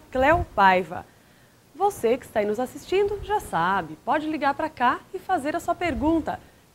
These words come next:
Tire suas dúvidas. Hoje, então, sobre massagem modeladora. O nosso telefone, você já conhece, está aparecendo aí na sua tela.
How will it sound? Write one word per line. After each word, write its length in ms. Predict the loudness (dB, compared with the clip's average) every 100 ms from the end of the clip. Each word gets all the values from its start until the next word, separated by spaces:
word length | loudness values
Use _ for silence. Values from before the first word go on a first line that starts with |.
| 0
Tire 260 | 4 4
suas 280 | 4 -2 0
dúvidas. 420 | -2 -2 -4 -10 -12 4
Hoje, 380 | 8 8 6 0
então, 440 | -4 -2 -2 -2
sobre 420 | -6 -2 0 0 -2
massagem 800 | -2 -2 -4 2 4 4 0 -4
modeladora. 840 | -2 -2 0 -2 -2 -2 -2 -4 -10 -20 -20 0
O 60 |
nosso 240 | 4 4 2
telefone, 500 | 0 2 2 2 2
você 240 | -2 -6
já 140 | -6
conhece, 560 | -6 -4 -4 -4 -6 -14 -18 _
está 280 | -16 -4 -2
aparecendo 680 | -2 -4 -4 -6 -4 -4 -8 -14 -6
aí 180 | -4
na 140 | -4 -6
sua 240 | -4 -4
tela. 500 | -2 0 2 2 -2